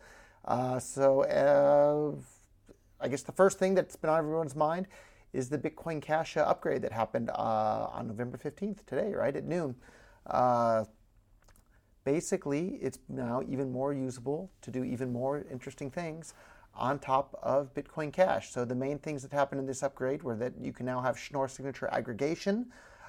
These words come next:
uh, and there was another transaction malleability, uh, fix. So now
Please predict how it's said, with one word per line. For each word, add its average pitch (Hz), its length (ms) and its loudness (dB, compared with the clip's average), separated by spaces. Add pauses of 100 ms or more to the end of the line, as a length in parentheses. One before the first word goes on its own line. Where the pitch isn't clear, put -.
uh, 131 180 6
and 139 100 2
there 135 140 0
was 127 140 -4
another 143 240 2
transaction 135 560 0
malleability, 131 600 -2
uh, 104 220 0
fix. - 320 -10
So 120 80 -6
now 120 240 -2